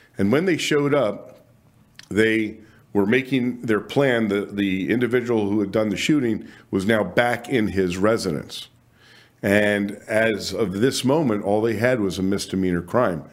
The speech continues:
of firing up into the air. So while they were making their, uh, uh, strategy to how to deal with this, suddenly they were ambushed.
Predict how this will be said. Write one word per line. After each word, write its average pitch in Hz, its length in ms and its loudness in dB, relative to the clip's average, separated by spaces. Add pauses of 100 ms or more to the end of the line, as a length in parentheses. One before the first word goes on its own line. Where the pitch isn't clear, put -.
(320)
of 92 180 0
firing 95 600 2
up 98 180 -2
into 85 300 -4
the 85 240 -4
air. 104 480 -2 (680)
So - 160 -2
while 123 300 2
they 139 100 2
were 120 300 -2 (680)
making 127 720 0
their, 101 400 0 (220)
uh, 90 300 0 (460)
uh, 98 180 -2
strategy 98 720 0
to 90 120 0
how 101 100 4
to 95 100 -2
deal 123 300 0
with 101 180 -4
this, 90 280 -2 (440)
suddenly 127 840 0 (640)
they 110 160 4
were 107 180 -2
ambushed. 95 640 -2